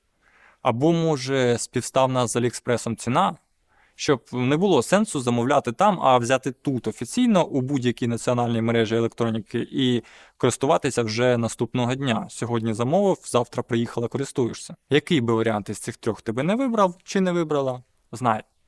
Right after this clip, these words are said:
У нас доступні всі три одночасно. Рік гарантії, гравіювання на кришках та ціна біля тої, що на Алі,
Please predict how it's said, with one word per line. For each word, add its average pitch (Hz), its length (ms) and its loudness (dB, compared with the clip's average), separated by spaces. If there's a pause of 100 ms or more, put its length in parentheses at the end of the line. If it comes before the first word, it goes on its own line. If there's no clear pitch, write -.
(320)
У 131 120 -2
нас 131 220 4
доступні 185 680 -2
всі - 280 -2
три 156 400 0
одночасно. 127 680 0 (600)
Рік 202 200 0
гарантії, 185 720 2 (360)
гравіювання 117 640 2
на 120 100 -2
кришках 208 600 -2
та 233 180 6
ціна 170 320 0
біля 123 220 2
тої, 190 400 2
що 143 400 0
на 139 120 2
Алі, 127 340 2